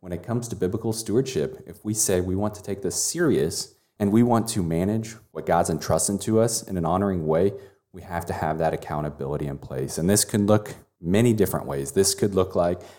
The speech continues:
having a Christian financial advisor. This could look like being super transparent with your small group, your community group. This could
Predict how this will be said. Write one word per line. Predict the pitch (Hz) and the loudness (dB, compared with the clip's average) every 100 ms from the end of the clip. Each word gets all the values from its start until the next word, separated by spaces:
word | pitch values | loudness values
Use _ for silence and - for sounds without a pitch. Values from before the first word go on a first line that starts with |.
| _ | _
having | _ 87 87 92 92 92 92 | _ -2 2 2 2 0 -2
a | 87 82 82 | 0 2 0
Christian | - 92 92 | -2 -2 -2
financial | 85 82 82 87 | 0 0 0 -2
advisor. | 76 76 76 71 73 | -4 -2 -4 -2 -2
This | 87 - | -2 -2
could | 92 | -4
look | 90 87 | -4 -2
like | 87 85 - - _ _ 73 | 2 0 -2 -12 _ _ _
being | 92 90 90 87 87 87 | 0 2 2 2 -2 -6
super | - - 98 101 | -10 -8 -2 -2
transparent | - 92 82 - - 85 85 92 - - _ _ | 0 -2 -2 -2 -2 0 0 0 -2 -16 _ _
with | - 82 80 85 | -4 -2 -2 0
your | 85 | 0
small | 80 - 78 80 | 0 0 0 0
group, | 73 67 | 0 -4
your | 76 | -4
community | - 87 82 78 73 | -2 0 0 0 -4
group. | 76 73 67 | -8 -8 -8
This | 90 87 | -6 -6
could | - 92 | -4 -8